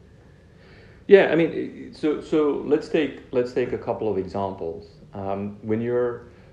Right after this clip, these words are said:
when I was at Microsoft, and again, by the way, this is, don't, this is not generalizable, right? I mean, so, um,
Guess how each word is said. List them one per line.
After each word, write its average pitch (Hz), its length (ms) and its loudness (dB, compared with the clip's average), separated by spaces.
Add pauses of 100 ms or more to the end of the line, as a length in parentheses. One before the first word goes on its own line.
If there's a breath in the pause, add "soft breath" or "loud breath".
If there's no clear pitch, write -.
when 104 140 0
I 110 60 4
was 110 160 0
at 107 80 -2
Microsoft, 95 580 -6
and 127 100 2
again, 110 380 2
by 110 120 4
the 113 80 2
way, 98 160 4
this 107 260 -4
is, 104 240 -4
don't, 104 420 -2
this 101 160 -8
is 98 100 -10
not 98 180 -2
generalizable, 82 840 -8
right? 85 260 -8 (100)
I 85 60 -12
mean, 85 160 -12
so, 82 340 -8 (600 loud breath)
um, 87 500 -8